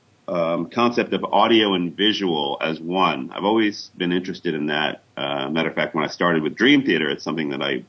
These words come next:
began doing even on the scenes from a memory tour,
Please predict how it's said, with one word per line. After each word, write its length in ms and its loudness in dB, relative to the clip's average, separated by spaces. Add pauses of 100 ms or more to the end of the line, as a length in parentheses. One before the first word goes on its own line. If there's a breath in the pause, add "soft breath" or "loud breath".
(140)
began 520 2
doing 340 0
even 260 -2
on 100 -2
the 80 -4
scenes 320 -2
from 180 -2
a 60 2
memory 360 4
tour, 440 0